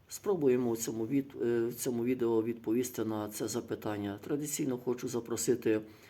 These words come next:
вас підписатися на мій канал, хто ще цього не зробив, поставити лайк, якщо вам до вподоби це відео, написати будь-який коментар, щоб це відео набрало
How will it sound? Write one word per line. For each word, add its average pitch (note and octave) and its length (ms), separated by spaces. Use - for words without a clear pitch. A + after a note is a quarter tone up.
вас B2 280
підписатися G#2+ 920
на G#2+ 340
мій A#2 160
канал, C3+ 520
хто - 220
ще - 160
цього A2+ 320
не G#2+ 120
зробив, A2 500
поставити A#2 800
лайк, C#3 460
якщо A#2 420
вам A#2 360
до A2+ 80
вподоби A2 460
це A2+ 200
відео, A2+ 520
написати B2+ 540
будь-який A#2+ 440
коментар, A2+ 640
щоб - 180
це D3 160
відео A#2+ 520
набрало A2+ 640